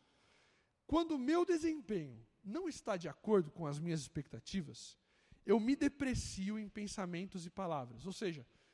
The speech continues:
quando eu faço algo e aquilo não tá legal, eu me afundo. "Ai, você é um, um lixo, você é ruim, você não serve pra nada mesmo."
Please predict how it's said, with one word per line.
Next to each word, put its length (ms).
quando 140
eu 80
faço 420
algo 380
e 60
aquilo 360
não 140
tá 160
legal, 500
eu 100
me 80
afundo. 500
"Ai, 220
você 220
é 20
um, 320
um 120
lixo, 420
você 140
é 40
ruim, 340
você 120
não 60
serve 260
pra 180
nada 320
mesmo." 420